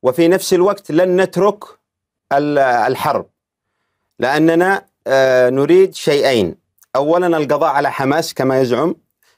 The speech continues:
ثم تخليص الم-، المختطفين من سجون، آه، كتائب القسام."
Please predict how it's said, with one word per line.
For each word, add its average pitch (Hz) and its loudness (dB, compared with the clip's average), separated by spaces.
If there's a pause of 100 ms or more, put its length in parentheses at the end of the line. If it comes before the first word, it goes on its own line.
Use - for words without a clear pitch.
(100)
ثم 165 0 (580)
تخليص 165 0
الم-، 135 0
المختطفين 147 0 (460)
من 139 0
سجون، 156 0 (140)
آه، 127 2
كتائب 131 0
القسام." 113 -2